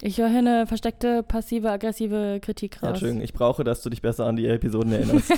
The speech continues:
Speaker 2: von dir,
Speaker 1: <laughs>
Speaker 2: bitte.
Speaker 1: Das ist kein Need.
Speaker 2: Ähm,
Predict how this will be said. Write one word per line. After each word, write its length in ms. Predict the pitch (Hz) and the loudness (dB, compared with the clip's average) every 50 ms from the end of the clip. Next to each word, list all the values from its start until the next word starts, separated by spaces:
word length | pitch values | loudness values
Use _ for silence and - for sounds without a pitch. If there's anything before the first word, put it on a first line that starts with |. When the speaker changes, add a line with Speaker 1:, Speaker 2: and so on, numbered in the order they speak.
| - - 339 | 2 2 2
Speaker 2:
von 100 | - 233 | 2 2
dir, 160 | 339 311 320 - | 2 2 2 2
Speaker 1:
<laughs> 240 | - - - - | 0 0 0 -6
Speaker 2:
bitte. 200 | - - - - | -6 -4 0 4
Speaker 1:
Das 180 | - 302 359 339 | 4 6 4 4
ist 80 | - - | 2 2
kein 260 | 302 285 269 254 240 | 4 4 6 6 6
Need. 400 | 247 247 233 226 220 220 214 196 165 147 151 170 - - 202 170 - - 226 - - - - - - - - - - - - - - - - - | 6 4 4 2 0 -2 -4 -8 -8 -8 -8 -8 -8 -6 -6 -6 -6 -8 -14 -16 -20 -20 -20 -20 -20 -20 -20 -20 -20 -20 -20 -20 -20 -20 -10 -4
Speaker 2:
Ähm, 460 | - 127 127 127 120 127 127 131 135 | 0 2 2 2 2 0 -2 -4 -6